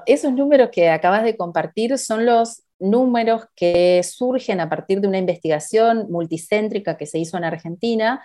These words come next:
respecto a qué potencial impacto podría tener la ley si se cumpliera efectivamente. Lo que sabemos a partir de lo que sucedió, por ejemplo, en Chile, es que una ley implementada genera una disminución en el consumo de bebidas azucaradas,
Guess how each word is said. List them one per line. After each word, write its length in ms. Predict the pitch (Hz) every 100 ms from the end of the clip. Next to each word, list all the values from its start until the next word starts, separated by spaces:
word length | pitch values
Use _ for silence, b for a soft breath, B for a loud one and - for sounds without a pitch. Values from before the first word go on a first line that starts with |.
| b b -
respecto 400 | 196 220 233 240
a 160 | 233 -
qué 140 | 262
potencial 680 | 269 247 190 185 202 254 247
impacto 480 | 226 240 240 226
podría 300 | 165 165 180
tener 260 | 180 180 190
la 160 | 190 190
ley 180 | 220
si 220 | 240 - 165
se 200 | 156 156
cumpliera 440 | 160 170 202 196
efectivamente. 1120 | 196 160 - 175 160 208 226 208 196 214 240 B -
Lo 220 | 180 185
que 100 | 185
sabemos 680 | - 196 226 320 311 254 262 -
a 120 | 147
partir 440 | 156 156 208 220
de 360 | 190 196 214 -
lo 200 | 170 160
que 240 | 156 147 - -
sucedió, 460 | - 165 160 180
por 140 | 185 165
ejemplo, 360 | 190 180 180
en 140 | 180 185
Chile, 500 | - 220 202 208 -
es 160 | 185 -
que 340 | - 156 135 - _ 170
una 280 | 175 180
ley 260 | 185 180 143
implementada 1000 | 160 160 180 220 247 240 220 226 285 -
genera 680 | - - 226 214 196 208 254 -
una 220 | 175 170
disminución 560 | 165 170 175 - 190
en 80 | 214
el 100 | 170
consumo 380 | 151 156 165 165
de 80 | 147
bebidas 320 | 147 160 151
azucaradas, 680 | - 135 139 160 135 135